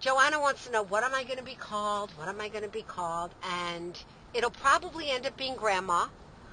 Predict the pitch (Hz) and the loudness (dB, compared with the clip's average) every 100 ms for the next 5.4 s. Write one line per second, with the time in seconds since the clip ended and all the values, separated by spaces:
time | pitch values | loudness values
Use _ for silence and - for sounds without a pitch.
0 | - 247 214 240 262 294 359 359 269 240 | -4 -2 0 0 0 0 0 -4 -2 0
1 | 220 226 196 185 202 196 165 160 - - | 2 2 0 4 4 4 2 -6 -10 -18
2 | - - - 214 247 233 330 302 208 185 | -20 -20 -14 -8 -6 -4 0 2 2 0
3 | 196 185 196 - 196 - 269 320 302 294 | 0 -2 -2 -4 -6 0 2 4 2 2
4 | 294 - - 240 269 254 247 226 - 240 | 0 -6 -2 -2 0 -4 -6 -10 -12 -12
5 | 262 - 226 | -10 -8 -8